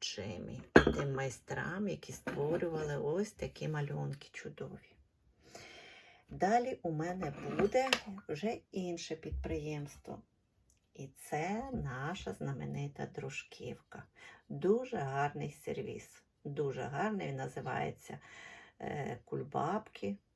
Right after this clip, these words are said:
або од-, одуванчик вузькою мовою. А у нас кульбабка. Подивіться, яка красива робота в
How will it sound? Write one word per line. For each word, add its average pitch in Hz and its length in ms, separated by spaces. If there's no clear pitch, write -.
або 131 200
од-, 131 300
одуванчик 143 880
вузькою 151 480
мовою. 147 600
А - 180
у - 40
нас 196 340
кульбабка. - 720
Подивіться, - 460
яка - 280
красива - 800
робота 135 680
в - 40